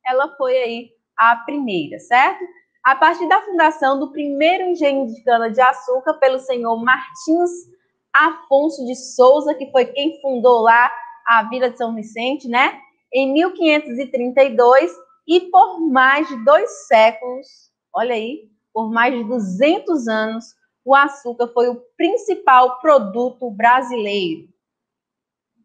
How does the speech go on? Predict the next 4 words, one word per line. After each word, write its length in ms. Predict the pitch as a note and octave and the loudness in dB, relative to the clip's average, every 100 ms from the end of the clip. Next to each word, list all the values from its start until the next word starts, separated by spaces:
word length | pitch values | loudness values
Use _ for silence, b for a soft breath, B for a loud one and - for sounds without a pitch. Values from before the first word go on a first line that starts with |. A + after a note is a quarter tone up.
| _ _ _ _ _ _ _ _ _ F#5 F#5+ _ _ A#5+ B B B | _ _ _ _ _ _ _ _ _ _ _ _ _ -20 B B B
E 120 | D#4 D#4+ | -2 0
por 400 | - A4+ - - | 4 4 2 0
que 260 | E4 E4 | 2 2
cana-de-açúcar? 1080 | E4 D4 D4 C4+ C#4+ B3+ - G#3 E3+ _ | 0 -2 -2 -2 0 0 -4 -16 -18 _